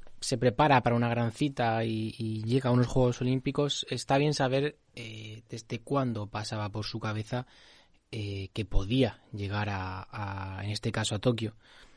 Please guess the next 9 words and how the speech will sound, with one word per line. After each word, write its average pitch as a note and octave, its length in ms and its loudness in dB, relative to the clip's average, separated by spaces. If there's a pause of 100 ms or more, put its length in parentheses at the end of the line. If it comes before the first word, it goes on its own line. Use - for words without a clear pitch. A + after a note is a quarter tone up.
(360)
Cuando C3+ 500 6
Quique C#3 240 4
comenzó C#3+ 460 6
el B2+ 540 4
calendario B2 520 4
tenístico A#2+ 680 0
hace A#2 600 -2
cuatro A#2+ 380 -2
años, B2+ 680 -2